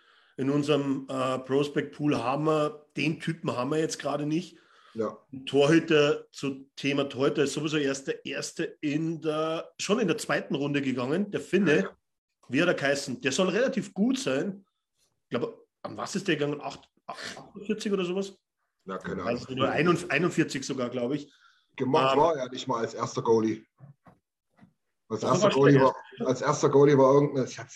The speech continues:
Speaker 2: ich hatte das in einem Artikel drin, war, war irgendein nordamerikanischer Goalie.
Speaker 1: Ach so, in der, in der, im, im
Speaker 2: Ja, ja,
Speaker 1: Rank-
Speaker 2: der, der war so an, an Anfang dreißig, so irgendwie hätte der, aber ist er ja nicht mal gegangen.
Speaker 1: Hm.
Speaker 2: Ja.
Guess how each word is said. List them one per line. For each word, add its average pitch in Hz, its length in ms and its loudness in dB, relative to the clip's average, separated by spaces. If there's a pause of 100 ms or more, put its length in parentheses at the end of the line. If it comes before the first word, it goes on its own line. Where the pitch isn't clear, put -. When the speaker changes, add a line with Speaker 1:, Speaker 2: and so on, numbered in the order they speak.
Speaker 2:
ich - 100 -12
hatte 123 140 -10
das 120 160 -6
in 120 80 -6
einem 120 140 -6
Artikel 123 320 -2
drin, 110 300 -6
war, 113 260 -4 (280)
war 120 140 -2
irgendein 143 280 4
nordamerikanischer 123 720 2
Goalie. 104 340 -2 (640)
Speaker 1:
Ach 151 80 0
so, 185 240 6
in 160 120 4
der, 156 180 4
in 151 180 2
der, 143 240 2
im, 143 220 -2
im 135 160 -10
Speaker 2:
Ja, 131 60 2
ja, 123 120 4
Speaker 1:
Rank- 120 180 -6
Speaker 2:
der, 120 140 -4
der 135 180 4
war 131 180 8
so 139 200 6
an, 123 160 0
an 127 160 -8
Anfang 135 440 0
dreißig, 139 600 2
so 131 180 2
irgendwie 127 280 0
hätte 127 180 -6
der, 120 240 -4
aber 123 180 -4
ist 175 160 0
er 147 60 8
ja 117 100 2
nicht 117 180 -6
mal 110 80 -8
gegangen. 98 320 -10 (220)
Speaker 1:
Hm. 120 340 -6 (380)
Speaker 2:
Ja. 104 220 -10